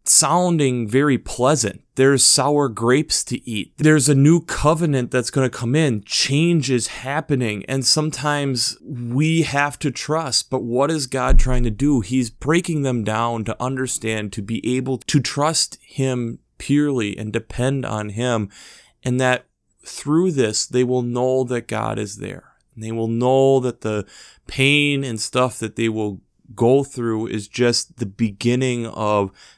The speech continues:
them moving forward in where Christ is going to have them. Like we've talked about here before, there is nowhere in Scripture that says that this life in Christ is going to be easy. If anything, it's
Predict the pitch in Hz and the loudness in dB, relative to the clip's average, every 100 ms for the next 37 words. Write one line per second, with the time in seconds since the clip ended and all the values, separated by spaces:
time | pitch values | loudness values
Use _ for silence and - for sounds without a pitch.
0 | - 107 120 123 110 117 117 117 104 - | -4 0 2 2 2 0 0 -2 -4 -6
1 | 107 113 110 104 101 98 107 101 104 104 | -4 -2 0 -2 -4 -6 -6 -2 -2 -4
2 | - 113 113 - 110 98 - 101 104 101 | -4 -2 -2 -2 -6 -8 -6 -6 -6 -10
3 | 98 _ - 113 113 135 151 - - - | -14 _ -16 -12 -8 -6 -6 -10 -16 -18
4 | _ - - - - _ - 139 143 131 | _ -20 -20 -20 -20 _ -2 0 2 0
5 | - 127 131 - 123 120 117 117 113 107 | 0 -4 -4 -4 -2 -2 -2 -6 -6 -6
6 | - - 147 139 104 101 131 147 117 117 | -8 -6 -2 0 -2 0 0 0 0 0
7 | 127 151 147 131 110 110 104 - 139 147 | 0 2 2 0 0 -4 -6 -4 -2 -2
8 | - 117 107 107 104 - 107 139 135 120 | -4 -6 -4 -4 -4 -4 0 2 2 0
9 | 107 110 107 - - _ 127 123 - 107 | -2 -4 -4 -8 -20 _ -2 0 0 -4
10 | 107 113 131 - - - _ _ 117 120 | -2 -2 -2 -6 -16 -20 _ _ -4 -4
11 | - 113 117 131 - 113 - 110 107 - | -4 -2 0 0 -2 -4 -4 -4 -6 -10
12 | 104 - 104 135 123 - - 107 120 139 | -12 -4 0 0 -2 -6 -8 -4 -2 -2
13 | 127 110 113 113 - - | -2 -6 -6 -8 -8 -10